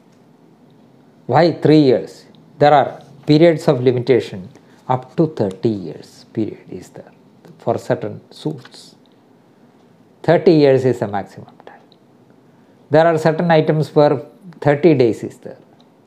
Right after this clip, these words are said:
ninety days is there, one year is there, three years are there,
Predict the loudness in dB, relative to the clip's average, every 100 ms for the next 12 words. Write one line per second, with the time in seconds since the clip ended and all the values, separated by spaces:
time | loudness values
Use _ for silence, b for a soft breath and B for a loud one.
0 | _ _ _ _ _ _ _ _ _ _
1 | _ _ -2 0 2 2 4 2 2 -8
2 | -10 -20 -20 -20 _ _ -8 0 2 4
3 | 4 4 2 0 -8 -14 -16 _ _ 2
4 | 6 8 6 4 2 0 -2 -10